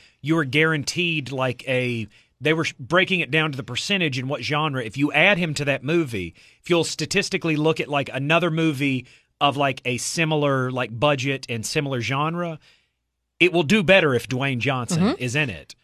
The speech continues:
Speaker 2: I mean, look at it. He's done, uh, Tooth Fairy.
Speaker 1: Yep.
Speaker 2: Very enter-, and, well, Steve Merchant's in that too. Very entertaining movie. Wasn't expecting it to be that good. Moana.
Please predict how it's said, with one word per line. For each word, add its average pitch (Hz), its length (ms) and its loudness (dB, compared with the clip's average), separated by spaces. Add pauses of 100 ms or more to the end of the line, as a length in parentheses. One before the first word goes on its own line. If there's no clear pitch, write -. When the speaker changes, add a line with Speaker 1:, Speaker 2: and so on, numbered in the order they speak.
Speaker 2:
I 254 40 2
mean, 269 220 6
look 330 160 2
at 180 120 6
it. - 120 0
He's 202 180 2
done, 226 320 6 (220)
uh, 196 80 -2 (100)
Tooth 277 260 2
Fairy. 143 400 2 (220)
Speaker 1:
Yep. 165 200 -2 (540)
Speaker 2:
Very 208 580 4
enter-, 180 180 6
and, 208 200 2
well, 202 180 4
Steve 190 280 0
Merchant's 190 440 2
in 160 100 4
that 147 180 0
too. 156 300 0 (320)
Very 214 240 6
entertaining 190 640 4
movie. 240 520 -2 (480)
Wasn't 294 320 6
expecting 311 540 4
it 247 100 4
to 240 80 2
be 220 200 2
that 220 680 2 (300)
good. 202 500 2 (800)
Moana. 294 880 8